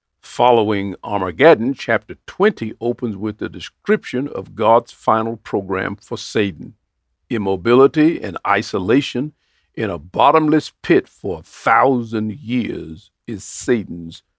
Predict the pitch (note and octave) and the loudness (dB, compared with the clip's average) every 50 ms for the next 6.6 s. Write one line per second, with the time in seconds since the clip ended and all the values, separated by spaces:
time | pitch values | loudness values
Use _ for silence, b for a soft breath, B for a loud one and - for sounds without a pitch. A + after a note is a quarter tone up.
0 | _ _ _ _ - - A2 F#2 D#2+ D#2 _ _ _ _ _ _ _ _ _ _ | _ _ _ _ -4 -2 -2 -2 -2 -4 _ _ _ _ _ _ _ _ _ _
1 | _ _ _ _ _ _ _ _ - - C3+ D3 D3 C#3 B2+ - - - D3+ D3+ | _ _ _ _ _ _ _ _ 0 2 2 4 4 2 0 -2 -4 -2 0 2
2 | F#3 G3 F#3+ - - - - - E3 D#3 D#3+ F3+ - - - D3 C#3+ B2 A2 G#2 | 2 0 -2 -6 -16 -10 -2 -2 -2 -2 -2 -8 -8 -2 0 0 0 0 -2 -6
3 | G2 F#2+ E2+ D#2 E2 F2 - - _ _ _ _ - - - - - D#3 D#3 C3+ | -10 -12 -12 -12 -12 -16 -20 -20 _ _ _ _ -16 -14 -14 -10 -8 -8 0 0
4 | C#3+ C3 C3+ B2+ B2+ A#2 - - - C3 D3 D3 C#3 A#2+ A#2 G#2+ G2 F#2 F2+ E2 | 2 4 4 2 2 -2 -6 -8 -2 0 2 2 2 2 -2 -4 -8 -10 -10 -12
5 | - - - G#2+ F#2+ - - - C3+ C3+ C3 A2 G#2+ F#2 - - - - - - | -14 -12 -12 -12 -10 -10 -10 -8 -6 -6 -4 -4 -4 -4 -6 -8 -16 -6 0 2
6 | C#3 D3 D3 C3 A2 G#2+ - _ - E2 D#2+ - | 4 4 6 6 4 4 2 _ -8 -10 -10 -10